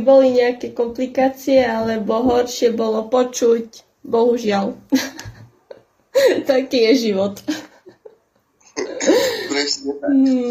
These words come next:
Speaker 1: No, takže prvé video bude o predstavení Saliho. Takže predstav sa nám, koľko máš rokov,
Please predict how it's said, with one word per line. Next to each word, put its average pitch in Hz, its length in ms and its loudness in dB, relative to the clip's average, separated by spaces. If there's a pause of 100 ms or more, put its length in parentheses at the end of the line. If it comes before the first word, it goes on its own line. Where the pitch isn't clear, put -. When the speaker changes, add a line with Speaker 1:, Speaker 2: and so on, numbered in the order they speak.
(120)
Speaker 1:
No, 202 320 -4 (560)
takže 208 640 2
prvé 311 240 2
video 254 560 4
bude 208 320 -2
o 220 80 -2
predstavení 214 800 -2
Saliho. 247 800 0 (1120)
Takže 220 480 0 (680)
predstav 240 520 0
sa 214 200 -4
nám, 208 540 -2 (420)
koľko 233 340 0
máš 202 300 0
rokov, 285 580 0